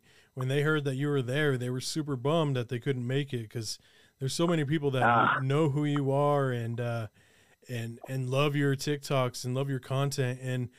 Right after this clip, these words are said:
Speaker 1: actually, um, one of my best friends that was at the show, Adolf, do you remember Adolf?
Speaker 2: Who?
Speaker 1: Uh, my buddy Adolf. He, he was there in the live show. Uh, he came backstage with us for a little bit.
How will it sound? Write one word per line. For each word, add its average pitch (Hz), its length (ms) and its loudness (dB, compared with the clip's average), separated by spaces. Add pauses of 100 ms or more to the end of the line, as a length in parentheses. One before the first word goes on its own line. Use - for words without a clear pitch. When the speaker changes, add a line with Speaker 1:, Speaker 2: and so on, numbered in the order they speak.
(280)
Speaker 1:
actually, 151 500 0 (340)
um, 120 460 -4 (340)
one 156 200 0
of 165 60 2
my 143 120 4
best 151 340 -2
friends 185 260 0
that 131 140 0
was 127 140 0
at 139 180 -2
the 131 60 -10
show, 139 540 0 (500)
Adolf, 147 380 2
do 143 80 -2
you 135 40 2
remember 143 240 0
Adolf? 165 440 -2 (1800)
Speaker 2:
Who? 196 260 4 (260)
Speaker 1:
Uh, 151 200 2
my 143 140 2
buddy 143 320 2
Adolf. 175 400 4
He, 165 200 0
he 170 80 2
was 165 180 0
there 160 140 4
in 151 80 0
the 143 80 0
live 143 240 2
show. 139 340 2
Uh, 123 300 -2 (460)
he 156 120 -4
came 160 220 4
backstage 139 480 2
with 127 120 -2
us 127 140 -4
for 131 120 -2
a 127 40 0
little 123 220 -2
bit. 123 300 -2